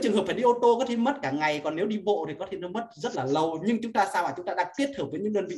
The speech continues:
khá là lớn, họ am hiểu trong lĩnh vực đó. Vậy cái chuyện mà lên sàn chứng khoán nó không quá là khó khăn. Cái khó khăn là gì ạ? Đúng như anh nói. Câu thứ hai em xin trả lời anh là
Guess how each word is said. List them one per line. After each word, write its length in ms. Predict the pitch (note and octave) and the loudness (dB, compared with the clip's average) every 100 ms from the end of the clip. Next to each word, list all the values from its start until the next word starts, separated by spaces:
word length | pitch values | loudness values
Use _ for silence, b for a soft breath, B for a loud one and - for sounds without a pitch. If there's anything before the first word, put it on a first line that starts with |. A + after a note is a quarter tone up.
| - | -8
khá 160 | C#3+ A3 | -4 -2
là 100 | D3+ | -2
lớn, 340 | D#3 E3 A3+ | 0 2 2
họ 180 | A3 - | 0 0
am 220 | G3+ G3 | 2 2
hiểu 140 | E3 A2+ | 0 -4
trong 120 | F#3 | -4
lĩnh 140 | F3 G#3 | -6 -6
vực 120 | D3 | -2
đó. 240 | C#3+ E3 B B - | 0 0 B B -4
Vậy 180 | E3+ E3 E3+ | -2 -2 -4
cái 140 | G3 - - | -4 -6 -2
chuyện 220 | G#3+ - C#3+ | 0 2 2
mà 140 | C3+ | 2
lên 240 | D3+ F3 | 4 2
sàn 220 | E3+ D#3 C3+ | 2 -4 -4
chứng 120 | E3 | -6
khoán 240 | - C#3 F3 B B - | -4 -4 -4 B B -10
nó 100 | D3 - | -8 0
không 380 | G3 F#3 - | 0 0 0
quá 160 | D#3 F#3+ | 0 2
là 80 | G#3+ | 0
khó 200 | - E3 | -2 0
khăn. 200 | F#3 E3+ D#3 - _ _ | 0 0 -4 -16 _ _
Cái 100 | D3 | -8
khó 180 | D3 E3+ | -4 -4
khăn 160 | F3 F#3 | 0 0
là 120 | D3+ | 2
gì 100 | D3+ | 2
ạ? 260 | D3 D3+ - - _ _ | 2 2 -6 -20 _ _
Đúng 140 | F#3 | 4
như 80 | C4+ | 6
anh 140 | F3+ E3 | 6 2
nói. 260 | D3 G3 - - _ _ _ _ _ _ | 0 -2 -4 -14 _ _ _ _ _ _
Câu 160 | G3+ G#3+ | 6 8
thứ 100 | G#3+ | 6
hai 220 | G#3+ F#3+ | 4 4
em 160 | F#3+ - | 2 -4
xin 160 | G3+ | -8
trả 120 | - | -2
lời 160 | C3+ C#3 | 2 4
anh 160 | D#3 D#3 | 2 0
là 160 | A2 | -4